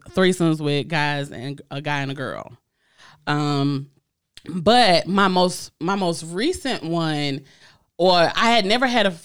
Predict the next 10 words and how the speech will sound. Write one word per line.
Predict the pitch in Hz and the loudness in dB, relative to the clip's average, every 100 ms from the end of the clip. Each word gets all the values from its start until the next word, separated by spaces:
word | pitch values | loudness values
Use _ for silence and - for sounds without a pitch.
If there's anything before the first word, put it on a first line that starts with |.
| - | -4
a | 160 | -2
threesome | 160 180 175 | 0 -4 -2
with | 165 | -2
a | 151 | 0
guy | 151 147 | 0 0
and | 143 | -2
a | |
girl | 143 135 | -4 -6
before | 120 - 123 80 57 - - _ _ _ _ _ _ _ _ _ _ | -6 -8 -6 -6 -6 -10 -20 _ _ _ _ _ _ _ _ _ _
until | 151 147 156 143 139 135 139 | -4 0 0 2 2 0 -4